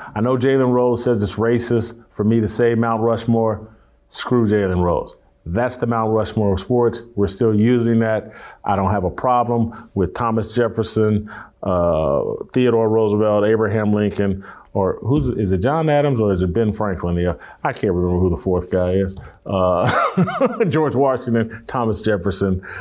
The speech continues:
uh, Theodore Roosevelt, and Abraham Lincoln. Anyway, I got no problem with those guys. I got no problem with the term Mount Rushmore.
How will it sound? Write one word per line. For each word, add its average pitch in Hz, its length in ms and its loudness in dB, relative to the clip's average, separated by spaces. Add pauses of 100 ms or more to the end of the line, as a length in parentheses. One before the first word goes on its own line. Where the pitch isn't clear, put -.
(220)
uh, 87 360 0 (100)
Theodore 110 300 2
Roosevelt, 95 460 2
and 92 80 0
Abraham 90 280 0
Lincoln. 80 300 -6 (420)
Anyway, 107 400 0 (260)
I 156 100 -2
got 160 120 -2
no 151 140 -2
problem 135 240 0
with 123 100 -2
those 123 160 2
guys. 120 340 0 (680)
I 117 80 -2
got 117 120 0
no 117 120 0
problem 117 260 0
with 107 100 -2
the - 40 -8
term 117 200 0
Mount 104 220 0
Rushmore. 117 560 0